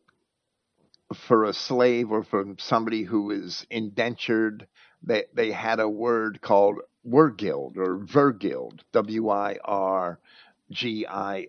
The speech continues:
L D, and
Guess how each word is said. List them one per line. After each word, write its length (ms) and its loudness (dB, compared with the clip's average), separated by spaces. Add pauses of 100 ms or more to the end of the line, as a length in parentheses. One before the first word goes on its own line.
L 280 0
D, 800 -6 (560)
and 1000 -6